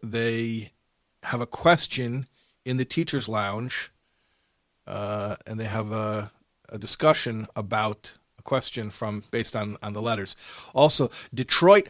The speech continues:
High School alumni, uh, they're getting together and somebody recaps every single day what the letter was, and then once a week they meet together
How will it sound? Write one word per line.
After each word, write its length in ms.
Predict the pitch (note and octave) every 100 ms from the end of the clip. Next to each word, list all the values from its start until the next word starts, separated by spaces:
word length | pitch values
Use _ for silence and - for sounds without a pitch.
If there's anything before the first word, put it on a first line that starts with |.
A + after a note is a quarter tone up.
| -
High 260 | - -
School 420 | F3 - E3+ D#3+
alumni, 640 | C#3 C#3 F#3 F3 A#2+ G2 - - _ _ _ _ _ _
uh, 180 | G#2+ G#2+
they're 120 | A2
getting 240 | A2+ B2
together 320 | A2+ A#2+ D3 C#3+
and 100 | B2+
somebody 300 | C#3+ C#3 B2+
recaps 500 | C3+ C3 C3+ B2 -
every 220 | C3+ C3+
single 300 | - C#3 A#2+
day 380 | A2+ B2+ A#2+ A#2
what 320 | A#2+ A2+ A2+
the 100 | A#2+
letter 300 | A#2 A#2 A#2
was, 480 | A2+ A2 G#2+ G#2 -
and 140 | A2 G#2+
then 160 | G#2+
once 240 | A2 A#2+ -
a 80 |
week 400 | C3+ F3+ C#3+ - - _ _ _ _ _ _ -
they 160 | G#2+ A#2
meet 260 | A#2 B2
together 480 | - A2 A2 A2 G#2+